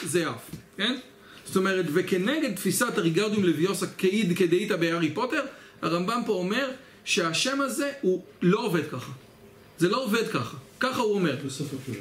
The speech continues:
Speaker 1: יפה. עוד היה אצלם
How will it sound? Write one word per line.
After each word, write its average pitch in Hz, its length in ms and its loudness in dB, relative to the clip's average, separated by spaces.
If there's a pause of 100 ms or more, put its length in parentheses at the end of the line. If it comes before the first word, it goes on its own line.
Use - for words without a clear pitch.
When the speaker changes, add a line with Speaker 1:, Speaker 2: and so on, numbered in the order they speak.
(240)
Speaker 1:
יפה. 175 300 4 (760)
עוד 302 200 0
היה 202 280 2
אצלם 196 480 0